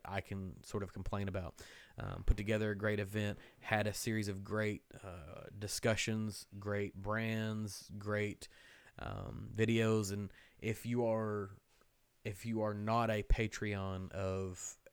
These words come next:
A D H D Whiskey, Matt Porter, you absolutely need to be just for one month so you can go watch. For every event, you know, every night, a different channel had an opportunity to bring some programming, and, um, Chad and Sarah did, uh, a game night,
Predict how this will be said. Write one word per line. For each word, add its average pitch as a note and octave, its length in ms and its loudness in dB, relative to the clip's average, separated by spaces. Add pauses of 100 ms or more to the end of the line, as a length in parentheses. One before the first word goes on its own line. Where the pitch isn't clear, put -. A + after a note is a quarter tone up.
A G#2 120 2
D G#2 120 2
H G2+ 140 2
D G#2 120 -2
Whiskey, - 320 -4 (100)
Matt F2+ 180 -4
Porter, - 320 2 (460)
you A#2 80 6
absolutely C3+ 260 4
need A#2+ 160 4
to A#2+ 60 2
be C3+ 160 6
just A#2+ 220 0
for A#2+ 120 2
one A2+ 200 4
month G#2 300 0
so - 120 0
you G#2 100 2
can G#2+ 120 0
go G#2+ 100 2
watch. G2 340 0
For G2 440 -8 (140)
every B2+ 400 4
event, G#2 720 0
you G#2 80 -6
know, G2 100 -4
every A2 240 0
night, G#2+ 400 -2 (1080)
a A2 100 0
different C3+ 300 4
channel C3 220 4
had A2+ 160 0
an A#2 60 2
opportunity A2+ 420 2
to G#2 80 0
bring G#2+ 460 0
some G2+ 180 -2
programming, G2 720 4
and, G2 480 -4
um, F#2+ 360 -8
Chad G#2+ 260 0
and G2+ 80 -6
Sarah A2 340 4
did, G2+ 840 0
uh, F#2+ 320 -2
a G2 100 -4
game G#2 360 2
night, G#2 500 2